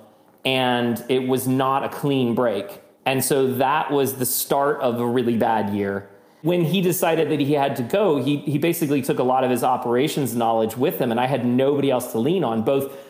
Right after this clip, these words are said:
both Simone and I were more on the application development side. And so it left a big gaping hole. And to me, that was, that really quickly made me understand, "Oh my goodness,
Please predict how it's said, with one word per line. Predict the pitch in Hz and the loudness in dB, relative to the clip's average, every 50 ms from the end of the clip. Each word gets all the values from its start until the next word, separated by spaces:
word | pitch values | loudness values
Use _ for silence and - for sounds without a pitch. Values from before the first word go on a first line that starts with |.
| - - | -6 -2
both | - 139 135 139 | -2 0 0 0
Simone | - - 143 147 156 170 | -2 0 0 2 2 2
and | 175 160 147 | 2 2 2
I | 135 131 127 | 2 2 2
were | 127 131 127 | 2 2 0
more | 127 131 135 135 139 131 127 135 | 0 0 0 0 0 0 0 -2
on | 120 120 123 123 117 117 110 | -2 -2 0 0 0 0 0
the | 117 117 117 120 | 2 2 0 0
application | - 117 - - 107 - 156 156 170 165 - | 0 -2 -4 -6 -4 -2 0 0 0 0 -2
development | 147 120 117 117 113 104 - 110 107 | 0 0 2 0 0 -2 -4 -6 -6
side. | - - 131 - - - - - - - - _ _ _ _ _ | -4 -4 -4 -4 -4 -6 -10 -12 -18 -20 -20 _ _ _ _ _
And | - 123 | -4 -2
so | - 165 | 0 0
it | 156 151 | 2 2
left | 156 156 156 - | 0 0 0 0
a | 139 104 - - | -2 -2 -2 -2
big | - 160 180 175 151 123 | 0 0 2 0 0 0
gaping | 151 156 151 131 131 127 123 | 0 0 0 0 0 0 0
hole. | 120 - - 147 151 147 139 127 120 | 0 0 0 0 2 2 2 2 2
And | 113 120 123 123 | 0 -2 -4 -4
to | - 143 | -2 -2
me, | 151 160 175 | 0 0 2
that | 151 143 147 - - | 2 0 0 0 0
was, | 170 147 135 123 123 - - | 0 0 0 -2 -4 -8 -12
that | - 131 147 147 139 - - | -4 -2 -2 -2 -2 -2 -2
really | 131 143 147 151 | 0 0 0 0
quickly | 131 - 156 147 151 151 135 | 0 -2 -4 -2 0 0 0
made | 127 127 127 123 | 2 2 2 2
me | 127 | 2
understand, | 127 123 123 120 - 131 113 113 - | 2 0 -2 0 0 0 -2 0 0
"Oh | 127 147 | 0 0
my | 151 147 139 | 2 0 0
goodness, | 123 156 147 147 131 - | 0 0 0 0 -2 -2